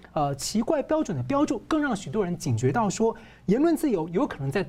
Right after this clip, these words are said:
旦夕可能变化，甚至在关键时刻可能失去。那么美国的宪法呢，还有立国精神呢，是能否重新找回、寻回，并且进一步的巩固？那么更多的议题呢，两位来宾为您深度解析。日本产经新闻台北支局长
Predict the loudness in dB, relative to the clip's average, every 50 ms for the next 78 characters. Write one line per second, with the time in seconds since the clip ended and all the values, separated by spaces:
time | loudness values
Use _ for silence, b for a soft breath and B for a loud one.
0 | -2 -4 -4 -2 -2 -4 -4 -4 -4 -6 -6 -6 -4 -4 -2 0 0 0 0 0
1 | -2 -2 -2 -2 -4 -4 -4 -8 -2 0 0 0 0 0 -2 -2 0 0 0 2
2 | 2 -2 -2 -4 -6 -6 -6 -4 -4 -6 -6 -4 -4 -2 -2 -2 -2 -2 -2 -2
3 | -2 0 -2 -2 -2 B B B B B B B B 0 2 2 2 0 0 0
4 | 0 0 0 0 -2 -2 -2 -2 -4 -4 -4 -6 -6 -4 -2 -2 -2 0 0 0
5 | 0 0 -4 -4 -4 -2 0 0 0 0 0 0 0 0 -2 -4 B B B B
6 | -14 -4 0 2 4 4 4 2 0 -2 -2 -10 -12 -6 -4 -2 -2 -2 0 -2
7 | -2 0 0 -2 -2 -4 -4 -4 -4 -4 -4 -6 -4 -2 0 0 0 0 -2 -4
8 | -4 -2 0 0 0 0 0 -2 -4 -4 0 0 0 0 0 0 0 0 0 0
9 | -2 -2 -4 -2 -2 -4 -4 -4 B B B B B B 0 0 2 2 0 0
10 | 0 0 -2 -2 -2 -2 -4 -2 -2 -2 -2 -2 -4 -6 -4 -2 0 0 0 0
11 | -2 -4 -2 -2 -2 0 0 -2 -4 -2 -2 0 0 0 -2 -2 -6 -10 -4 -2
12 | -2 -2 -2 -6 -16 -20 -20 -20 -20 -20 -20 -20 B B B B 0 2 2 2
13 | 0 0 0 0 0 0 0 2 2 2 2 2 0 -4 -6 -4 -2 0 0 -2
14 | 0 -2 -2 -2 -2 -2 -4 -4